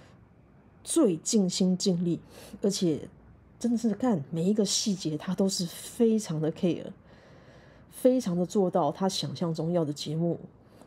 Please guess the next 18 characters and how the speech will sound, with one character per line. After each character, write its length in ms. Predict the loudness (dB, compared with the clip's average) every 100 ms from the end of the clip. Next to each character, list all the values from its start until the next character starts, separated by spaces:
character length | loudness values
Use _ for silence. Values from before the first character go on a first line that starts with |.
| -2
的 160 | -2
方 340 | -2 -2 0 0
向 160 | 0
去 120 | -4 -6
推。 340 | -4 -4 -4 -10 -20 -20 -20 -20 -20 -20 -20 -20 -20 -20 -20 -10
但 380 | -2 2 4 2
是， 480 | -2 -2 2 2 0 0
呃， 420 | 2 4 4 2 -2
即 320 | 0 4 4
使 320 | 4 2 2
是 920 | 0 2 4 4 2 2 2 2 -2 -6
他 240 | -2 0
这 160 | 2 2
么 140 | 2
尽 320 | 0 0 2
心 240 | 2 2 2
尽 260 | 2 0
力， 160 | 0 -2